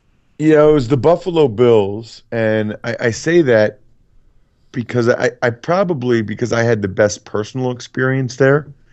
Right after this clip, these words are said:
You know, um, I played the most there.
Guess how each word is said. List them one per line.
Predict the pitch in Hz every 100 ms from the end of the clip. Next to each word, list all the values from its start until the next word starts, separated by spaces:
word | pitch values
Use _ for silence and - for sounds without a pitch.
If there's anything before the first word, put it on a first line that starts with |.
| _ _ _ _
You | 113 123
know, | 120 113 110 - _
um, | 104 98 95 92 92 - _ 107
I |
played | - - 117 113
the | 117
most | 117 117 -
there. | 101 107 104 98 95